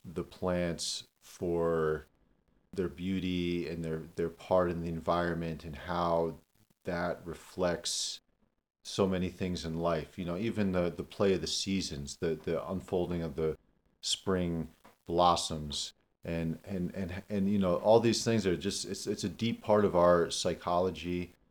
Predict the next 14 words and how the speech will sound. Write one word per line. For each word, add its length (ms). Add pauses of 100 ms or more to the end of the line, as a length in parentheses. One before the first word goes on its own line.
(360)
And 360
it's 180
just, 340 (760)
you 140
know, 160
that's, 400
that's 260
how, 560 (160)
uh, 400
our 180
minds 640
and, 320
and 300
however, 480